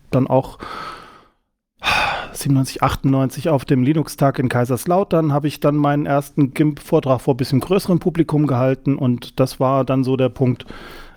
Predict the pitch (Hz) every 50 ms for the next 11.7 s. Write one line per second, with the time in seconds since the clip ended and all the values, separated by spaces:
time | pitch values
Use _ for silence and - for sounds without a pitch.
0 | _ _ - 131 123 123 123 110 120 127 127 120 156 135 120 131 117 135 123 -
1 | 151 165 147 151 185 208 208 165 - 190 170 165 151 147 156 147 143 135 - 127
2 | 120 120 - - 127 127 139 147 160 156 139 143 - - 156 147 - - 151 131
3 | - 139 135 123 135 120 - - - - 143 139 131 - - - 131 123 123 123
4 | 139 170 - - - - - - - _ _ - 160 143 139 135 135 131 147 165
5 | - 269 269 285 339 349 - - - 131 143 - - - 151 - - 165 - -
6 | 143 131 127 135 135 131 123 127 123 123 127 123 - - 123 120 - - - -
7 | 131 127 131 127 117 - - 123 - - - - 123 120 120 117 - - 135 -
8 | - 120 123 123 - - 123 117 123 - 139 - 123 117 117 110 - 139 135 131
9 | 127 120 - 120 117 117 139 156 170 - - 147 - - - - - 151 139 131
10 | 131 - 143 135 - - 120 117 - 139 - - - 156 185 156 110 - - 104
11 | 92 101 95 98 101 101 104 104 104 - - 139 143